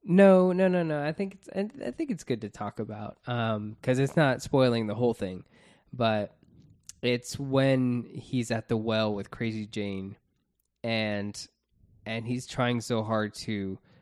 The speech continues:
protect her, and Kay Chalice's father, like,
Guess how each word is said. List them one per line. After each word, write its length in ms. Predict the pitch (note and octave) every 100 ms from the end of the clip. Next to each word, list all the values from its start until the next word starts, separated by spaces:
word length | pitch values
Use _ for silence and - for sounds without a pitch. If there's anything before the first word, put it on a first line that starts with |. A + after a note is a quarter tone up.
| _
protect 400 | - C3 C3 A#2+ -
her, 460 | C3 A#2+ A#2+ A2+ _ _ _ _ _ -
and 500 | A2 G#2 G2 G2 F#2+ -
Kay 200 | - B2
Chalice's 560 | - A#2 A2 - A2+ -
father, 520 | A#2+ A2 G2+ F#2+ F#2+ _ _ _
like, 160 | - F#3+